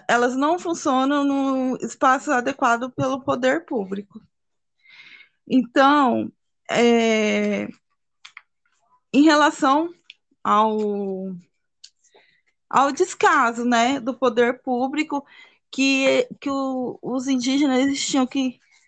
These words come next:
que ter a própria escola deles no, no,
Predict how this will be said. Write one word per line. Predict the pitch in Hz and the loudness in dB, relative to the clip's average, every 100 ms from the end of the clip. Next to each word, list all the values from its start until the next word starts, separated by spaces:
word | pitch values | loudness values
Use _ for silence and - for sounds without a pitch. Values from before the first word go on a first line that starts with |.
| _ _ _ | _ _ _
que | - 269 | -2 2
ter | 285 | 4
a | 254 | 4
própria | 277 262 294 330 | 4 2 2 0
escola | 311 - 285 247 | 0 2 4 4
deles | 233 240 226 233 233 | 4 6 6 4 -2
no, | 220 240 233 220 196 - - - - - | 0 2 2 0 -2 -10 -12 -12 -16 -4
no, | 214 233 226 220 214 208 202 208 | 0 2 2 0 -2 -2 -2 -4